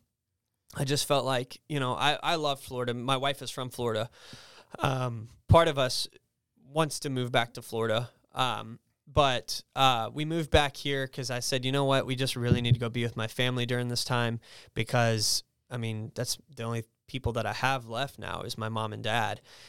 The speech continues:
And, you know, and so my biggest thing was, is, like, life literally can go just that quick.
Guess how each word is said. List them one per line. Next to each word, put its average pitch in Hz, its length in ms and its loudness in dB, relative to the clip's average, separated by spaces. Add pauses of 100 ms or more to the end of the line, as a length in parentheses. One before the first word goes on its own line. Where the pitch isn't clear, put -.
(260)
And, 120 520 0 (120)
you 123 120 0
know, 113 260 2
and 113 360 -2
so 127 260 4
my 123 200 4
biggest 127 340 -4
thing 120 200 0
was, 117 200 2
is, 113 140 -2
like, 113 400 2 (280)
life 135 480 0
literally 131 420 2
can 123 200 -6
go 127 300 4
just 120 380 -2
that 113 220 2
quick. 135 480 2